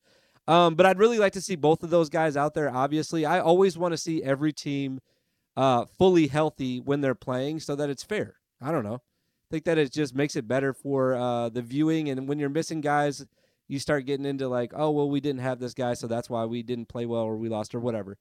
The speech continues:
Um, but they've been c-, they've, Wisconsin has overcome quite a few injuries this year,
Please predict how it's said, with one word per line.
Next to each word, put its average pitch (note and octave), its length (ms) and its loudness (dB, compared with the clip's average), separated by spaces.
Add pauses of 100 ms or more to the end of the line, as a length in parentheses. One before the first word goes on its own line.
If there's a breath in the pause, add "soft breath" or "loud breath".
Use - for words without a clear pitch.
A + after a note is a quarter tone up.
(480)
Um, D3+ 560 4 (580)
but D#3 120 2
they've G3+ 140 6
been A3 160 4
c-, - 140 -2
they've, F#3 320 2
Wisconsin F#3+ 580 0
has F3 240 2
overcome D#3+ 600 0
quite D3+ 240 4
a D3+ 40 -2
few D3 220 2
injuries C3+ 440 -2
this C3 220 -4
year, B2+ 280 -4